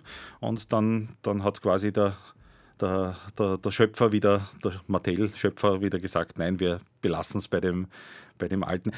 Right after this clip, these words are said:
Das verzerrt alles das Bild. Facebook verzerrt das Bild. Keiner postet von gescheiterten Diätplänen, von etwas, sondern jeder postet vom gesunden Essen. Jeder postet, dass er jetzt, äh, einen Marathon gelaufen ist oder dass er, ähm, äh, zwanzig Kilo abgenommen hat. Und das verzerrt natürlich das Bild,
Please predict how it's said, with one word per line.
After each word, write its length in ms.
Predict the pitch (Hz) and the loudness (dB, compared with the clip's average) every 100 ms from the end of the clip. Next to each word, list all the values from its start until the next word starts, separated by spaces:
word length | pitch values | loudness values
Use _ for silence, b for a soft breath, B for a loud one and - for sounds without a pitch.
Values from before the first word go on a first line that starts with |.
| - | -6
Das 140 | 131 | -4
verzerrt 480 | - - - 110 - | -4 -2 2 2 0
alles 280 | 90 90 - | -4 -6 -6
das 180 | 87 - | -10 -10
Bild. 240 | 82 64 | -12 -2
Facebook 440 | 120 175 - 139 | 0 0 0 -2
verzerrt 420 | - - 107 104 135 | -2 0 2 0 -2
das 120 | - | -4
Bild. 300 | 123 147 - | -2 -2 0
Keiner 240 | 110 120 | 0 0
postet 520 | 135 117 139 - 139 B B - | 0 2 2 0 -2 B B -6
von 200 | - 120 | -2 -2
gescheiterten 920 | 123 - 95 117 131 - 131 131 123 | -2 2 2 4 0 0 0 2 0
Diätplänen, 840 | 123 117 - - 120 113 110 120 B B - | 0 0 -2 0 2 4 4 2 B B -10
von 240 | - 117 | 0 2
etwas, 280 | 117 123 123 | 2 0 0
sondern 240 | 117 117 | 2 2
jeder 200 | 104 113 | 2 2
postet 480 | 120 - 123 131 120 | 2 2 2 0 -2
vom 160 | 117 101 | -2 -2
gesunden 420 | 104 104 98 101 | -2 -2 -2 0
Essen. 440 | 101 151 - 139 B B - | 0 2 2 0 B B -6
Jeder 200 | 95 113 | -2 0
postet, 460 | 110 117 120 110 | 2 0 0 -2
dass 140 | 107 104 | 0 2
er 60 | |
jetzt, 340 | 98 98 - - | 2 2 -2 -2
äh, 280 | 101 98 - | 0 0 0
einen 220 | 104 104 | 0 2
Marathon 400 | 98 127 139 139 | 2 2 2 0
gelaufen 500 | 127 104 117 - 123 | 2 4 2 0 0
ist 240 | 123 120 | 2 0
oder 320 | - 104 110 104 B - | -2 2 2 2 B -4
dass 180 | 101 107 | 0 2
er, 440 | 95 73 69 98 | 2 0 -2 -2
ähm, 220 | 98 71 | -2 -4
äh, 340 | 90 90 78 98 | -4 -2 -4 -2
zwanzig 340 | 85 85 104 | -4 -2 -6
Kilo 200 | - 101 | -2 -2
abgenommen 560 | 87 - 92 82 87 85 | -2 -2 -2 -2 -2 -4
hat. 140 | 80 | -4
Und 100 | 90 | -6
das 100 | - | -4
verzerrt 460 | - - 101 92 - | -4 0 0 0 -2
natürlich 400 | 117 120 113 117 | 0 0 0 -2
das 180 | 107 | -6
Bild, 320 | - 117 139 | -2 0 0